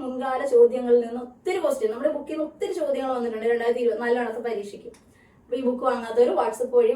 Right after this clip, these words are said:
വാങ്ങുക. WhatsApp വഴി വാങ്ങുന്നവർക്ക് ഈ ബുക്കിന്റെ ക്ലാസ് ഇതിന് ശേഷം പി എസ് സി നടത്തിയിട്ടുള്ള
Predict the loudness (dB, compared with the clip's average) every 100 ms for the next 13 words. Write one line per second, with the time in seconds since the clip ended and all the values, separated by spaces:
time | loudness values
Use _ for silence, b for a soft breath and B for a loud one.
0 | -4 -6 -6 -4 -4 -2 0 4 4 2
1 | -4 -6 -6 -6 -8 -8 -10 -8 -4 -2
2 | -2 -4 -6 -6 B B -14 -8 -8 -2
3 | -2 -2 -2 -4 -6 -14 -4 -2 -2 -6
4 | -6 -4 -4 0